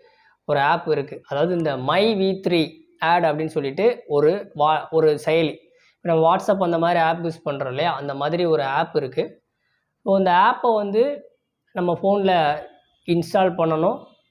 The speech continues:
இன்ஸ்டால் பண்ணா அதுல, அதுக்கு எந்த கட்டணமும் தேவையில்ல. So, அந்த ஆப் மூலமா ஒரு விளம்பரம் வருது. அந்த விளம்பரத்தை நம்ம பார்த்தோம் அப்படின்னா,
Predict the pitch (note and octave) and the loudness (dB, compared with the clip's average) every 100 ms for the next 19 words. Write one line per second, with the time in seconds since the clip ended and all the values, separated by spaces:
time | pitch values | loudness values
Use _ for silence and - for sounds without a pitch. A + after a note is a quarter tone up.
0 | _ - F3+ F3 A3 G3 F3+ E3 A3+ F#3 | _ -4 -2 0 0 0 0 0 0 0
1 | F3 E3+ D3+ F#3 F#3 F#3 G3 F3 E3 F3+ | 2 2 2 2 0 2 2 0 0 -2
2 | F#3 F#3 E3 D#3 D#3+ C#3+ F#3+ - - _ | -2 -2 0 0 0 0 -4 -6 -20 _
3 | _ - F#3+ F#3 F#3 B3 C4 A#3 A3+ G#3+ | _ -2 2 4 4 2 0 -4 0 0
4 | G3+ A3+ D4+ - _ _ _ - G3 F#3 | 2 0 -2 -12 _ _ _ -2 2 4
5 | E3 D3+ D#3 - F#3+ G#3 G#3+ G#3 F#3 E3 | 4 4 0 -2 2 4 4 4 2 2
6 | F3 B3+ - F3+ F3 G#3 B3+ C4 B3 A3 | 0 -2 -2 -2 2 2 4 2 4 0
7 | G#3 F3 F3+ F3+ G3 G3+ D#3 D3+ A3+ | 0 0 2 2 2 2 2 0 0